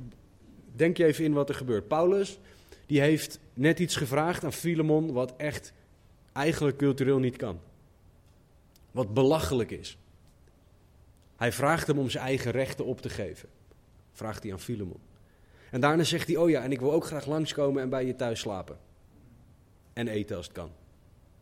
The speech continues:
Dat is altijd meegenomen. Dat is, dat is toch bizar? Dat is Gods liefde. Paulus hoopt daar te komen en zich te verblijden. Hij hoopt te genieten van fellowship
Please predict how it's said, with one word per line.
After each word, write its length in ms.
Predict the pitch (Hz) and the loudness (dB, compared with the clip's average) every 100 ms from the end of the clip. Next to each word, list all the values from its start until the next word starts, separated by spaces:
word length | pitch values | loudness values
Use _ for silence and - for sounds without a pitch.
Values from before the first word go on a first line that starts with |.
| - - - - _ - - - - - | -20 -20 -20 -20 _ -20 -20 -20 -20 -20
Dat 80 | - | -14
is 60 | |
altijd 180 | 90 90 | -12 -10
meegenomen. 500 | 87 87 90 85 85 87 - - _ - _ - - - - - - _ | -8 -8 -10 -12 -14 -18 -20 -20 _ -20 _ -20 -20 -20 -20 -20 -20 _
Dat 200 | 143 143 | 0 2
is, 340 | 156 - - - - - - | 0 0 -6 -14 -20 -20 -20
dat 160 | - 151 | -8 -6
is 140 | 160 | -4
toch 160 | - 127 | -6 -4
bizar? 540 | 123 139 143 135 - - - - - - - - - _ _ _ - - | -4 -2 -2 -6 -8 -16 -20 -20 -20 -20 -20 -20 -20 _ _ _ -16 -12
Dat 180 | 107 104 | -10 -8
is 100 | 123 | -8
Gods 260 | - 113 104 | -8 -10 -8
liefde. 300 | 123 123 - - - - - - - - - - | -10 -12 -20 -20 -20 -20 -20 -20 -20 -20 -18 0
Paulus 360 | 151 175 143 | 4 6 4
hoopt 240 | 123 170 170 | 4 2 4
daar 180 | 156 | 2
te 80 | 147 | 2
komen 380 | - 170 165 160 | 2 6 6 6
en 80 | 139 | 2
zich 220 | - 143 | 0 -2
te 80 | 131 | -4
verblijden. 640 | - 120 113 127 131 113 | -2 -2 0 2 0 0
Hij 120 | 107 | -2
hoopt 200 | 120 131 | 0 0
te 80 | 135 | 0
genieten 540 | 131 135 127 156 175 180 | -2 0 2 2 2 -2
van 140 | 135 | -4
fellowship 680 | - 151 147 - - 92 | -2 0 2 0 -4 -10